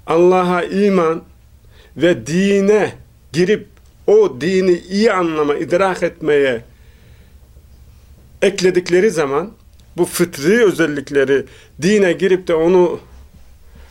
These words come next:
anlayıp idrak etme özelliklerini de birleştik-, birleştirdiklerinde bu nur üzerine nur,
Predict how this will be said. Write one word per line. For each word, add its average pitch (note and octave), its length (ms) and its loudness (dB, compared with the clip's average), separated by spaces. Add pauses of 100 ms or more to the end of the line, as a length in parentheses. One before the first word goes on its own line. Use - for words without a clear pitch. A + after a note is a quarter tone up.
(460)
anlayıp F3 460 2
idrak E3 400 -2
etme F3+ 240 -2
özelliklerini D#3+ 800 0
de B2 180 -2
birleştik-, F3+ 800 -2
birleştirdiklerinde C3+ 1200 -2 (640)
bu C#3 200 0
nur G3 160 4
üzerine A#2+ 600 -2
nur, G3+ 380 2